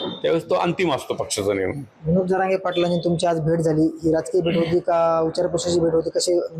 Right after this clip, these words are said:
Speaker 2: कसं बघायचं इकडे?
Speaker 1: ही राजकीय वगैरे भेट नव्हती, त्या राजकारणावर एक शब्दही बोलत नाही.
Speaker 2: हम्म.
Speaker 1: आज बी बरेच लोक भेटून येत आहेत, बातम्या छापून आणतायत,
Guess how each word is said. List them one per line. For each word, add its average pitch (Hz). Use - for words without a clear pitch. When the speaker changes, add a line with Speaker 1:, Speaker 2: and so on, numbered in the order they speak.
Speaker 2:
कसं 180
बघायचं 156
इकडे? 139
Speaker 1:
ही 175
राजकीय 156
वगैरे 139
भेट 120
नव्हती, 120
त्या 110
राजकारणावर 113
एक 110
शब्दही 123
बोलत 110
नाही. 92
Speaker 2:
हम्म. 147
Speaker 1:
आज 117
बी 123
बरेच 123
लोक 127
भेटून 127
येत 123
आहेत, 117
बातम्या 110
छापून 117
आणतायत, 110